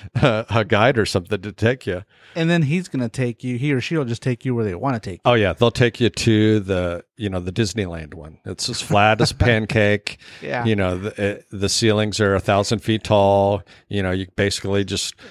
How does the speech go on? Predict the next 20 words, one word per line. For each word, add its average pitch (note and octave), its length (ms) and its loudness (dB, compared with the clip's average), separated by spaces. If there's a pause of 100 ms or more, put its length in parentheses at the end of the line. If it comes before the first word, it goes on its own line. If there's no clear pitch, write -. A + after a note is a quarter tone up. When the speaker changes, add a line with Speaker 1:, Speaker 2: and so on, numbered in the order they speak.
Speaker 2:
Yeah. G#2+ 240 -4
Speaker 1:
walk G#2 440 2
down. F#2 360 0
You're G2+ 100 -4
not G2 160 -2
gonna F2+ 180 -2
rappel F#2+ 380 2
down F2 340 -6
and, F2 260 -12
you G2+ 100 -6
know, E2+ 200 -10 (260)
"Here C#3 120 0
you F#3 140 -2
are." D3+ 280 -6 (260)
Speaker 2:
Yeah. G#3+ 200 0
Speaker 1:
"I F#4 120 4
caved F4 420 2
this - 260 2
weekend." B3 680 -2
Okay. A2+ 560 -6